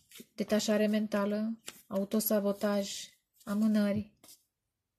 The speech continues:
Deși ce frumos. Puteți avea, da. Sunteți, de fapt, un personaj care merită foarte mult. Trei, trei, e Marte, dacă sunteți peștișori de Marte. Meritați.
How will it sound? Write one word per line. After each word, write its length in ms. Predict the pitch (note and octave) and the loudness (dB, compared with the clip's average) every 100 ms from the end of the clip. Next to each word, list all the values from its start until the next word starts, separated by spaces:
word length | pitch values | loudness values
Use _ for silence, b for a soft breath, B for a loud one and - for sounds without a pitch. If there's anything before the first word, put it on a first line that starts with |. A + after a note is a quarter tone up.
| _ _ _ _ | _ _ _ _
Deși 360 | G#3+ G#3 - | -2 -2 -4
ce 140 | - G#3 | -6 -6
frumos. 640 | - F#3+ F3+ - - - _ _ _ _ _ _ _ _ _ _ | -4 -6 -6 -8 -10 -12 _ _ _ _ _ _ _ _ _ _
Puteți 360 | G3+ G#3+ G#3+ | -6 -4 -2
avea, 380 | G3+ G3+ G#3 G#3+ _ _ - _ - | 0 0 -2 -4 _ _ -18 _ -20
da. 120 | - - - - _ _ _ _ _ _ _ _ _ _ _ _ _ _ _ _ _ _ _ _ | -20 -12 -10 -10 _ _ _ _ _ _ _ _ _ _ _ _ _ _ _ _ _ _ _ _
Sunteți, 720 | - - D#4 E4+ - - - | -8 0 0 -2 -8 -10 -10
de 80 | G3+ | -10
fapt, 640 | - - - - - - _ _ _ | -10 -12 -14 -18 -20 -20 _ _ _
un 160 | - A3+ | -4 0
personaj 480 | A3+ A3 A3+ A#3+ A#3+ | 2 0 0 0 0
care 260 | A3+ A3 | 0 2
merită 640 | G#3+ A3+ G3 F#3 F3+ A3+ - _ | 4 2 2 -2 -6 -8 -16 _
foarte 420 | _ G#3 F#3 - | _ -6 -4 -6
mult. 420 | E3+ - - - _ _ _ _ _ _ _ _ _ B B B B - | -10 -12 -18 -20 _ _ _ _ _ _ _ _ _ B B B B -2
Trei, 300 | A3+ A3 F#3 | 2 2 0
trei, 360 | - G#3+ G3 | 0 0 0
e 60 | F#3 | -2
Marte, 460 | F#3+ A3 A3 - - | -2 0 -2 -4 -8
dacă 280 | F#3+ - | -8 -6
sunteți 360 | G3 G#3 G#3 - | -6 -4 -4 -4
peștișori 460 | G#3+ - G#3+ G3+ F#3+ | -6 -8 -6 -4 -2
de 80 | |
Marte. 560 | F#3 F3 F3 - - G3 | -4 -4 -10 -12 -16 -10
Meritați. 840 | G#3 G#3+ A#3+ A#3+ D#4+ - - - | 0 2 2 2 0 0 -6 -12